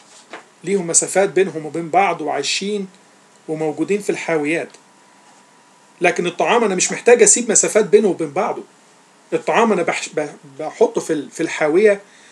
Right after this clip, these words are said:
وأخلي الحاوية مليانة تماما. فا-، فاهمين الفرق ما بين الاتنين؟ أما عن الديناصورات، دي اندثرت قبل الإنسان، وده مثبت علميا. اللي بيسأل على الديناصورات،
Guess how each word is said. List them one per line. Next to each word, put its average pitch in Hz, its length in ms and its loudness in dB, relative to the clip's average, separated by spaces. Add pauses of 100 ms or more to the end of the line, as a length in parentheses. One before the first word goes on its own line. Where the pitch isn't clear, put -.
(280)
وأخلي 208 420 2
الحاوية 185 380 6
مليانة 180 320 0
تماما. 156 540 -4 (100)
فا-، 143 300 -8 (200)
فاهمين 202 540 -2
الفرق 185 440 2
ما 160 100 -6
بين 175 180 2
الاتنين؟ 175 440 -6 (3000)
أما 175 200 0
عن 165 120 0
الديناصورات، 175 640 2
دي 202 340 -4 (140)
اندثرت 165 640 -2
قبل 165 220 -4
الإنسان، 160 560 -2
وده 147 180 -8
مثبت 160 420 -4
علميا. 139 500 -10 (400)
اللي 139 140 -6
بيسأل 151 400 -2
على 131 160 -2
الديناصورات، 127 640 -6